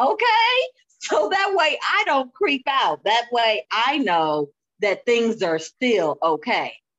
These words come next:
So I definitely feel like visitations happen. It's just a matter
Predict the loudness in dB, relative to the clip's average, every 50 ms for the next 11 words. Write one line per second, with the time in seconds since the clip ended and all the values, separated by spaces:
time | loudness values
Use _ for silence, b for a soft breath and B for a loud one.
0 | _ _ b b b b _ -4 -2 0 2 2 2 0 0 0 0 0 0 -2
1 | 0 0 0 0 -2 -2 -2 -2 0 0 0 0 0 0 0 -2 -2 -2 -4 -2
2 | -2 -2 -2 -4 -6 -8 -6 -4 -4 -4 -4 -2 -2 -2 -2 -2 -2 -6 _ _
3 | _ _ _ _ -4 -4 -4 -4 -2 0 -2 -2 0 -2 -4 -4 -2 -2 0 0
4 | 0 0 0